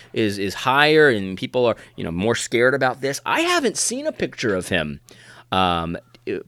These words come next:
at a Chinese restaurant. And I think this is a textbook example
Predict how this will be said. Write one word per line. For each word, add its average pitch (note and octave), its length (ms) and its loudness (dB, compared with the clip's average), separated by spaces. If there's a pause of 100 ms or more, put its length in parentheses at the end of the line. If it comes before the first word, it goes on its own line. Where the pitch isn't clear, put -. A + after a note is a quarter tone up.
(260)
at G2+ 200 2
a F#2 80 2
Chinese G2 560 -2
restaurant. F#2 580 -2
And G2+ 140 -6 (100)
I A#3 220 4
think C4 320 -4
this D#3 240 -2
is D#3 120 0
a C3+ 100 0
textbook - 880 -2
example F#2+ 600 -6